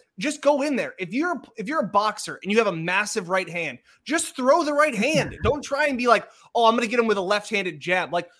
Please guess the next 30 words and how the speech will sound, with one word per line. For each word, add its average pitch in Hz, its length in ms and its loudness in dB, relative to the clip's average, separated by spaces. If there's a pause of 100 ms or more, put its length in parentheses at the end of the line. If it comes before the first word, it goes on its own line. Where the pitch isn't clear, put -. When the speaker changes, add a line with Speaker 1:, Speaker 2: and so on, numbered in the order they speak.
(100)
Speaker 1:
throw 311 480 4
the 359 120 -2
right 311 240 4
hand. 240 460 -2
Like, 196 300 -4 (280)
and 226 100 0
I 220 80 2
thought 247 240 2
that 226 160 -4
that's 202 260 -2
where, 190 420 0
and 185 100 -6
obviously 196 380 -2
it 160 40 -6
got 170 140 -2
off 185 180 0
to 190 100 -4
a 170 40 -4
bad, 156 300 -2
you 147 100 -10
know, 117 160 -12 (1600)
Josh 185 260 0
scored 185 220 -2
the, 156 180 -6
or 160 140 -6
I 180 60 -4
believe 233 240 -4
the 180 60 -6
Bills 202 220 0
scored 180 200 -6